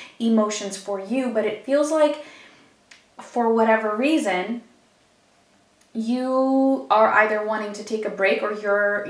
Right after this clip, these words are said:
you're keeping your distance, you're pulling away. And again, this is happening because you are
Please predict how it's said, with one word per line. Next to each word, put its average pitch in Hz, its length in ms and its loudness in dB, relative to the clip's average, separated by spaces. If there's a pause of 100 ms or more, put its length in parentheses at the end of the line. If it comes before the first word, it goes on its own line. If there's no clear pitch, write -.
you're 208 200 -2
keeping 294 300 -2
your 226 140 2
distance, 196 320 -8
you're 214 100 -6
pulling 262 400 0
away. 208 400 2
And 202 140 -6
again, 202 420 -2
this 226 260 -4 (100)
is 208 220 -6
happening 240 540 0
because 220 560 -2
you 208 160 -6
are 202 300 2